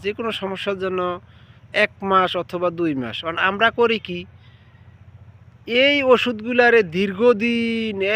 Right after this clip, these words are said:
একটানা বছরকে বছর, বছরকে বছর আমরা খেতে থাকি। ওই যে ডাক্তার আমাকে লিখে দিয়েছে, ওই লেখার পর থেকে আমরা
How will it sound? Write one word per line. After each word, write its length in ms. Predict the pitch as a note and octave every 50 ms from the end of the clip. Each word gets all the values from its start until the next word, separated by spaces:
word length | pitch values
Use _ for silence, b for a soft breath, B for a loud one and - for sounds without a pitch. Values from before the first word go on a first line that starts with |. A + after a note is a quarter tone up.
| A3+ A#3 A#3
একটানা 420 | A#3 - _ - A3 G#3 G#3 G3 F3+ D#3 E3
বছরকে 460 | F#3+ F#3+ - A#3+ A#3 A#3 A3+ - A3+ G#3 F#3+
বছর, 240 | G3 F#3+ - - G3 F#3+ E3 E3+
বছরকে 380 | F3 - - G#3+ G#3+ G3+ G#3 G3+ F3+ F3+
বছর 180 | E3+ - F#3 F3+ F3
আমরা 160 | E3 E3+ E3 D#3 -
খেতে 200 | - C3+ C#3+ C3+ - B2
থাকি। 220 | A2+ - - - - - - - b b b b b b b b b b - D#3+
ওই 60 | E3+ F3+
যে 80 | G3 G#3 G3 G3+
ডাক্তার 300 | G3+ G3 - - A3+ G#3 G3+ G#3
আমাকে 260 | G#3 G#3 G#3+ G#3 - A#3+ A3 G3+
লিখে 220 | G3 G3+ - A#3 A#3 G#3
দিয়েছে, 320 | A#3 A#3+ A#3 G#3+ - - G3+ F3+ F3
ওই 80 | F#3 F#3+ F#3 F#3
লেখার 320 | G3+ G3+ F#3+ - A#3 A#3 A3 -
পর 140 | A3+ A3 A3 G#3+ - -
থেকে 200 | A3+ A3 A3 A#3+ A3+ G#3+ G3+
আমরা 180 | G3 G3+ G3+